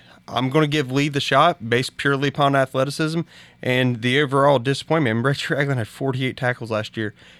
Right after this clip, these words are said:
and if I'm not mistaken, he played all sixteen games. I mean, that is, that is pathetic. One thing, you, you can basically hang your hat on Alabama safeties. You're probably, more often than not, gonna be disappointed with the Alabama linebackers.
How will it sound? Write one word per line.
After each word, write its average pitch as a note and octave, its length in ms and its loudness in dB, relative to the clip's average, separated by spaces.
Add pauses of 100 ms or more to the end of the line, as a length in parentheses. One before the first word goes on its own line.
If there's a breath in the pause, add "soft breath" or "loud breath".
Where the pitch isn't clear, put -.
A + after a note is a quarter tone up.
(120 loud breath)
and A2 140 -2
if A2 100 0
I'm C3+ 180 4
not B2+ 160 2
mistaken, A2+ 540 -2
he A2+ 160 -4
played A2+ 320 -4
all G2+ 120 -4
sixteen - 440 -10
games. - 460 -12 (580 soft breath)
I A2 60 -2
mean, A#2 180 2
that C3 160 4
is, A#2 200 -2
that C3 200 2
is A2 260 -4 (520)
pathetic. - 680 -4 (380 soft breath)
One C3+ 160 2
thing, C#3 320 2
you, C#3 220 2
you D#3+ 220 0
can C3 280 0 (340)
basically D3 380 0
hang D3+ 240 2
your D3+ 100 4
hat D3+ 240 4
on A#2+ 140 2
Alabama A#2+ 420 2
safeties. - 540 -6 (640 soft breath)
You're A2+ 420 0
probably, C#3+ 1500 2
more A#2 340 0
often C3+ 340 2
than C#3+ 80 4
not, A#2+ 340 0
gonna A2 240 -4
be A2 140 -2
disappointed A2 480 -2
with G#2 100 -6
the G#2 60 -2
Alabama A2 400 -2
linebackers. - 580 -12